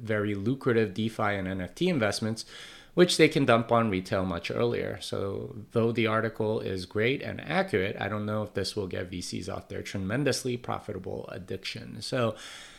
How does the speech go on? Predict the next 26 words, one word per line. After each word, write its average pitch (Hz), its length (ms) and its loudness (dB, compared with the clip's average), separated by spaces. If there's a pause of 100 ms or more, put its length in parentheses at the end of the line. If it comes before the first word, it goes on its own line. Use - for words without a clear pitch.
(160)
V 190 180 8
Cs, 180 440 10
uh, 139 280 12
you 151 80 4
know, 120 120 6
as, 110 240 4
as 110 680 0
I 104 300 -2 (320)
talked 113 240 0
about 101 220 2
earlier, 107 380 2
they, 139 220 4
they 143 200 4
really 190 380 10
are 120 280 4
kind 120 280 2
of 107 300 -2 (320)
have 143 560 2 (840)
a 127 60 0
rent-seeking 123 560 2
<laughs> 120 80 0
mentality 139 460 -2
in - 80 -6
many - 180 -6
ways. 87 260 -4
So, 127 280 4